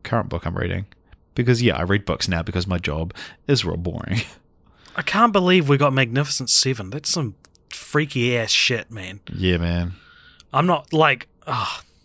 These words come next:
Speaker 2: So that's number eleven. Number ten is The Hunger Games, and number twelve is The Parent Trap. <laughs> This is how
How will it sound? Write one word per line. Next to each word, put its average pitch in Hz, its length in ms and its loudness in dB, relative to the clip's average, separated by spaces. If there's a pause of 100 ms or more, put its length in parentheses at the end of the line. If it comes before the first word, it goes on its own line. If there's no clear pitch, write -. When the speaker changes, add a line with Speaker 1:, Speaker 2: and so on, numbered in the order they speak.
(1000)
Speaker 2:
So - 180 2
that's 208 260 4
number 185 260 6
eleven. 151 400 6
Number 165 200 2
ten 165 260 2
is 139 100 0
The 123 80 0
Hunger 131 340 0
Games, 110 360 0
and 117 100 -2
number 117 180 0
twelve 117 360 2
is 104 100 -2
The - 60 -20
Parent 117 360 -2
Trap. - 340 -10 (640)
<laughs> - 40 -12 (800)
This 160 180 4
is 180 100 4
how 180 120 6